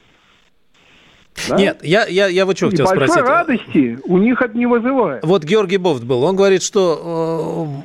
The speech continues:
Speaker 2: э, большая демография, много молодёжи, средний возраст двадцать лет, молодые люди.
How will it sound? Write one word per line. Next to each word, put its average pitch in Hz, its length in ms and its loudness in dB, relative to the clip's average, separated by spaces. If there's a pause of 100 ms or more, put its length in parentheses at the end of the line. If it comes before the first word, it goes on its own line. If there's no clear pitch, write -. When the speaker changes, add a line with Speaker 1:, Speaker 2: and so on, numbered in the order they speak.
(100)
Speaker 2:
э, 156 40 -4
большая 185 360 2
демография, 180 600 0
много 196 360 0
молодёжи, 185 640 0
средний 185 320 0
возраст 175 340 0
двадцать 156 360 0
лет, 123 160 -4
молодые 139 340 2
люди. 113 240 -4